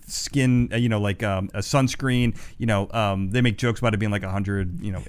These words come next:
S P F or whatever, which doesn't really matter. But, but I, so I, I have seen it before. But the, the motorcycle, motorcycle helmet was very new. Um,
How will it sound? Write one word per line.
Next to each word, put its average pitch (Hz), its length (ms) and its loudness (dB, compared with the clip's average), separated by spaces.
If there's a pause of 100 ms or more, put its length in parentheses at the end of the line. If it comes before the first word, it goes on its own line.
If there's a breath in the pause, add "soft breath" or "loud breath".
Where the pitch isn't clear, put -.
(140)
S 104 240 -6
P 101 160 -4
F 95 180 -4
or 104 60 -4
whatever, 92 240 -4
which 90 160 -6
doesn't 95 180 -6
really 95 160 -4
matter. 92 300 -2 (240 loud breath)
But, 143 240 4
but 160 100 8
I, 160 100 6
so 180 120 6
I, 175 240 6
I - 20 10
have 220 240 6
seen 220 160 2
it 190 80 2
before. 170 400 4
But 120 240 2
the, 131 200 4
the 131 100 2
motorcycle, 156 580 0
motorcycle 127 540 0
helmet 104 240 -2
was 98 100 -2
very 98 300 -2
new. 107 320 -2 (540 loud breath)
Um, 180 200 2